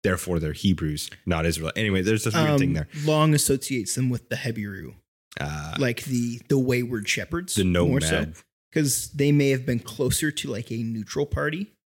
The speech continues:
Speaker 1: Yeah.
Speaker 2: in the, in the north,
Speaker 1: Gotcha,
Speaker 2: which
Speaker 1: gotcha.
Speaker 2: could be part of the reason why he was in the north to begin with, in Jezreel.
Speaker 1: That's fascinating. Um, so it's just providence.
Speaker 2: Yeah.
Speaker 1: Yeah.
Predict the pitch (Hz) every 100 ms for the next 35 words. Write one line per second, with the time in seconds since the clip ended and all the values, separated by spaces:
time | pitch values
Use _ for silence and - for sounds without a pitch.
0 | - - 135 131 117 - - 110 107 87
1 | - - _ _ _ _ _ _ 95 85
2 | 80 156 - - 185 151 143 131 131 113
3 | 120 120 120 123 98 117 117 113 92 80
4 | 67 _ _ - - - - - 123 65
5 | - 52 - _ _ _ - 92 - -
6 | - 92 95 - _ _ 117 113 101 95
7 | - _ _ _ _ _ _ _ _ _
8 | _ - 139 127 - 147 - 110 90 82
9 | - - _ _ - 143 131 - - 117